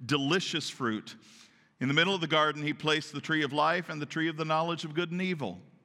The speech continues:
There's your first indication of anything that is potentially off.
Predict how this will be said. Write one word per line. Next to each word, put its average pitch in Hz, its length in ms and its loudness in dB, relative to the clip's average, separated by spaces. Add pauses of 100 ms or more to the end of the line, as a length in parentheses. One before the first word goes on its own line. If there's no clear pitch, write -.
(600)
There's 123 280 2
your 160 100 0
first 156 340 0
indication 160 840 0
of 120 180 0
anything 170 580 0
that 156 140 2
is 143 280 -2 (500)
potentially 143 880 0 (1400)
off. 95 300 -2